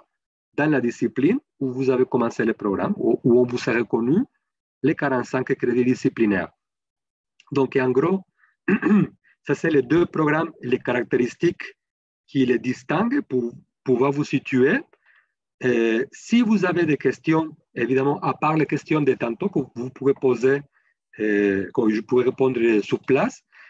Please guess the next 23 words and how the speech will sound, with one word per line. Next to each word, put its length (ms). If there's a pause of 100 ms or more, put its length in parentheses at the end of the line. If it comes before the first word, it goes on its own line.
(180)
mais 340 (180)
si 240
vous 180
avez 160
d'autres 220
questions 480 (160)
<clears throat> 1200
sur 200
l'admissibilité, 1200 (460)
sur 120
les 140
cours, 340
les 140
programmes, 600
la 120
demande 220
d'admission, 540
l'inscription, 640 (440)
tous 100
les 60
détails 380 (100)
techniques 580 (280)
ou 280